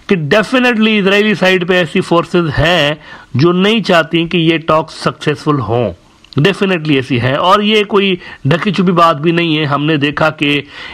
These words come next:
इनके जो hardliner minister हैं, चाहे वो इनका finance minister हो, defense minister हो या इतमर बिन गवेर हो,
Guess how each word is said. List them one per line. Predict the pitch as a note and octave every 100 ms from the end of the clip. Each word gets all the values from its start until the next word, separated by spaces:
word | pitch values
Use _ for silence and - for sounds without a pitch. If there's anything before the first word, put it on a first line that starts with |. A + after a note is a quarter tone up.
| -
इनके | C#3 C#3+
जो | D3+ C3
hardliner | D3 C#3+ D3 D3 D3
minister | C3+ C#3+ - D3 C3
हैं, | C#3 C#3
चाहे | C3 B2+ C3
वो | B2+ B2+
इनका | B2 A#2+
finance | B2 C3 D3 D#3 D3
minister | D3 D3 - C#3+
हो, | C#3 C#3
defense | B2 B2 D#3+ D3+
minister | D#3 C3+ D3+
हो | C#3+ D3+
या | F3+ D#3+
इतमर | D3+ D3+
बिन | D3+ D#3
गवेर | C3+ C#3+ D#3
हो, | C#3+ D3 D3